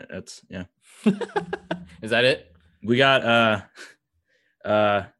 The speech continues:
Speaker 1: what else? We got, we, hey, the Sacramento International Airport. We got the bunny.
Speaker 2: <laughs>
Speaker 1: That's how you know people are coming home or leaving.
Speaker 2: Yeah, yeah.
Speaker 1: So
Speaker 2: When you see them head down that escalator and you see the bunny, you're like, "Oh, hell yeah, they're home." Yeah, they're
Speaker 1: Yeah,
Speaker 2: coming, they're coming
Speaker 1: S M F.
Speaker 2: home.
Speaker 1: They're,
Speaker 2: Yep.
Speaker 1: they're at S M F.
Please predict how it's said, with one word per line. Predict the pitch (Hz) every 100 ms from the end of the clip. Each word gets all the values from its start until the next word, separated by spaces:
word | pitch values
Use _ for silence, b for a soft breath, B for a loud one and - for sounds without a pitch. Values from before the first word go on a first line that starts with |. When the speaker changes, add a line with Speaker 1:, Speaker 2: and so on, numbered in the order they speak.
| _ _ _
Speaker 1:
what | 101 110
else? | 104 - - _ _ _
We | 123
got, | 143 147
we, | 139 - B B
hey, | 151 139 - b b b _ _ _
the | 113
Sacramento | - 160 - - 175 160
International | 151 151 151 147 139
Airport. | 175 147 117
We |
got | 135 135
the |
bunny. | 113 139 160 156 -
Speaker 2:
<laughs> | 202 214 - 208 - - - 233 247 - 240 _ - _ _ -
Speaker 1:
That's | 123 151
how |
you | 127
know | 135 151
people | 147 123
are | 117
coming | 123 110
home | 131 139 113
or |
leaving. | 101 120 175
Speaker 2:
Yeah, | 131 - b b
yeah. | 131 139 123
Speaker 1:
So | 113
Speaker 2:
When | 104
you | 131
see | 170
them | 160
head | 160
down | 151 151
that | 131
escalator | 123 123 151 156 151
and |
you | 120
see | 139
the | 123
bunny, | 117 135 143
you're |
like, | 113 117
"Oh, | 135 135
hell | 160 202
yeah, | 165 127
they're | 127 165
home." | 143 180 123 - _ -
Yeah, | 131
they're | 131
Speaker 1:
Yeah, | 151
Speaker 2:
coming, | - 110
they're | 123
coming | 135
Speaker 1:
S | 151
M | 147
F. | 165 143 - -
Speaker 2:
home. | -
Speaker 1:
They're, | 110 139
Speaker 2:
Yep. | 143
Speaker 1:
they're | 127
at | 117
S | 120 120
M | 120
F. | 123 -